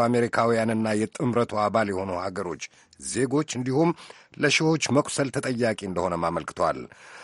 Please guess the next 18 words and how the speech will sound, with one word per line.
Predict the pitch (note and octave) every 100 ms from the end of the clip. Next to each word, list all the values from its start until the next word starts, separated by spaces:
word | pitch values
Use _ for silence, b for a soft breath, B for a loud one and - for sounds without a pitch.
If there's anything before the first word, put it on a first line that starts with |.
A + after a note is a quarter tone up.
| B -
ምንም | B2 D#3+
እንኳ | E3+ - G#2+ C#3+
ስለ | - - B2+
ጥቃቱ | - A#2+ A#2+ C3+
ፔንታገን | A2 A#2+ A#2 G#2 G#2+
ያወጣው | G#2+ G#2+ A2 G#2
ዝርዝር | F2+ G2 F2 F#2 D2
ባይኖርም | C2+ E2 F#2+ B2+ A#2+ E3+ B B B -
ጀነራሉና | E2+ C3 D3 D3+ D#3 C#3 C#3+
ሌሎችም | B2+ C#3+ C#3 - B2 D3
በርካታ | A#2 - B2+ - B2+
ቁጥር | A#2+ A#2
ያላቸው | A#2 A2 A2 G2+ A2
የተባሉ | G#2 G2+ G2+ F#2+
ሰዎች | - A#2 A#2+ B2+
ይጓዙባቸው | G#2 D#2+ A#2+ G#2 G#2 G2+ G2 - F#2
የነበሩ | G#2+ G#2+ F#2 - D2+ B B B _
ተሽከርካሪዎች | - B2+ - C#3+ B2+ A2+ G#2+ C#3